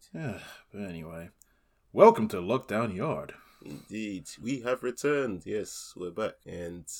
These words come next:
Speaker 2: what we, what we talking about today, man?
Speaker 1: Today, we are talking about a hot film that came out literally on Friday, I think. So
Speaker 2: I think, yeah, it's
Speaker 1: we are
Speaker 2: Thurs-,
Speaker 1: gonna
Speaker 2: yeah, it's Friday. Yeah, you're right.
Speaker 1: Yeah, it came out, it came out Friday because it came out the same day as the final episode of WandaVision.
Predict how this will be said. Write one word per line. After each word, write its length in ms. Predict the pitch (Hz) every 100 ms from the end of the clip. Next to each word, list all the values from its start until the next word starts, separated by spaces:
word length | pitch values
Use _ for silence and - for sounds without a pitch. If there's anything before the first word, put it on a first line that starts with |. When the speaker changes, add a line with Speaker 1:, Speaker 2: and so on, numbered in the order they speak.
| - _ -
Speaker 2:
what 100 | 131
we, 100 | 120
what 200 | 90 -
we 80 | 127
talking 260 | 131 104
about 220 | 90 87 85
today, 300 | 82 85 85
man? 200 | 98 113 - -
Speaker 1:
Today, 600 | - 85 - 113 101 90
we 160 | 92 120
are 100 | 92
talking 400 | - 101 87 82
about 300 | 90 80 69
a 40 |
hot 220 | 101 110
film 240 | - 95 85
that 140 | 82
came 240 | - 82 80
out 260 | 82 76 - - -
literally 380 | 85 82 - 82
on 320 | 78 73 78 _
Friday, 580 | - - 80 92 117 165
I 60 | 165
think. 380 | 214 220 - - _
So 520 | - - 95 95 95
Speaker 2:
I 40 | 95
think, 140 | - 190
yeah, 60 | 185
it's 160 | 127
Speaker 1:
we 120 | 117
are 40 | 117
Speaker 2:
Thurs-, 280 | 110 107 90
Speaker 1:
gonna 120 | 139
Speaker 2:
yeah, 80 | 123
it's 100 | 98
Friday. 440 | - 156 - 87 104
Yeah, 80 | 101
you're 220 | 92 107
right. 120 | 107 _
Speaker 1:
Yeah, 180 | - 120
it 40 | 123
came 140 | 139
out, 180 | 131 - -
it 100 | 85
came 180 | 110 113
out 100 | 110
Friday 260 | - 113 101
because 320 | 95 101 90
it 80 | 90
came 220 | 101 98
out 120 | 98
the 60 | 85
same 240 | - 101
day 220 | 92 90 90
as 100 | 87
the 80 |
final 340 | 92 95 90 87
episode 280 | 82 - 82
of 100 | 80
WandaVision. 580 | 82 85 82 85 80